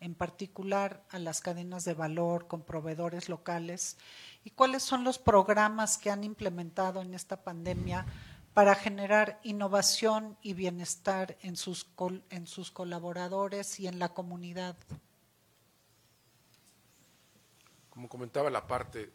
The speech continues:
Speaker 2: la parte de comunidad sí ha resultado, eh, primordial, pues, por el, el conflicto socioambiental en el que nos vimos involucrados. Y el, uno de las, de las metas que establecimos es cómo podíamos establecer una cadena de proveedores locales.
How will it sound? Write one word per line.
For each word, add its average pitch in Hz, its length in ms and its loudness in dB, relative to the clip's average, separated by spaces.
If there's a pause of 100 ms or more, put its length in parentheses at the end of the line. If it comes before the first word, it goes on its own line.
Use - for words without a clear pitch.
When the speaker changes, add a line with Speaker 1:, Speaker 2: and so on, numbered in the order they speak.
Speaker 2:
la 110 220 -14
parte 123 400 -6
de 98 120 -10
comunidad 95 460 -8
sí 104 460 -8
ha 95 60 -8
resultado, 98 680 -10 (240)
eh, - 180 -20 (160)
primordial, 92 600 -10 (320)
pues, - 120 -20
por 82 260 -18
el, 80 380 -18
el 90 100 -16
conflicto 104 480 -12
socioambiental 90 800 -8
en 98 80 -12
el 85 140 -16
que 85 80 -16
nos 82 120 -20
vimos 95 240 -14
involucrados. 82 720 -12 (920)
Y 113 380 -12 (120)
el, 104 260 -10 (800)
uno 135 300 0
de 120 80 4
las, - 480 -6
de 104 80 -10
las 92 260 -10
metas 127 400 -4
que - 80 -18
establecimos 110 680 -10
es - 100 -10
cómo 123 300 -8
podíamos 113 420 -10
establecer 95 500 -10
una 110 200 -10
cadena 110 560 -8
de 101 160 -10
proveedores 98 640 -10
locales. - 540 -16